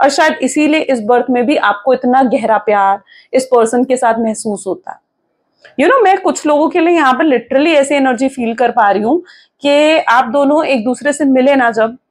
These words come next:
ठीक है, तो थोड़े ही समय में आप दोनों एक दूसरे को जान गए, बहुत अच्छे से जान गए, अपनापन आपको महसूस होने लगा। जबकि बहुत जल्दी आप हर किसी को देखकर अपनापन आपको महसूस नहीं होता है, ना ही आपके partner को,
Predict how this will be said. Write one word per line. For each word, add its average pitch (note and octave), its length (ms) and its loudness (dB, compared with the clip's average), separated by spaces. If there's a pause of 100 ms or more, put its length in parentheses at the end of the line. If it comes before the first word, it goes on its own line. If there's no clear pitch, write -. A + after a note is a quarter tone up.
ठीक B3+ 160 -4
है, C4+ 100 2
तो C#4 260 0
थोड़े C#4 340 0
ही F#4+ 80 0
समय D4+ 260 0
में C#4 140 2
आप A#3+ 200 -2
दोनों B3 300 0
एक A#3 160 -2
दूसरे C4 240 -2
को D4+ 100 -2
जान A3+ 360 0
गए, G3 140 -2
बहुत C4 320 -2
अच्छे C4+ 240 -4
से C#4+ 120 -2
जान F#3 260 -2
गए, - 140 -10 (1080)
अपनापन D4+ 500 2
आपको C4+ 220 0
महसूस B3 420 -2
होने G3+ 180 -2
लगा। F3 220 -4
जबकि B3 320 -2
बहुत D#4 260 2
जल्दी A#3+ 320 2
आप D4+ 200 0
हर C4 100 0
किसी C#4+ 240 -4
को D4+ 80 0
देखकर C4 340 -2
अपनापन C#4+ 440 0
आपको C#4+ 220 -2
महसूस C#4 400 0
नहीं C4 180 2
होता - 220 -4
है, - 140 -10
ना G#3+ 100 -2
ही A3+ 200 0
आपके C4 280 0
partner G#3+ 420 -2
को, - 220 -10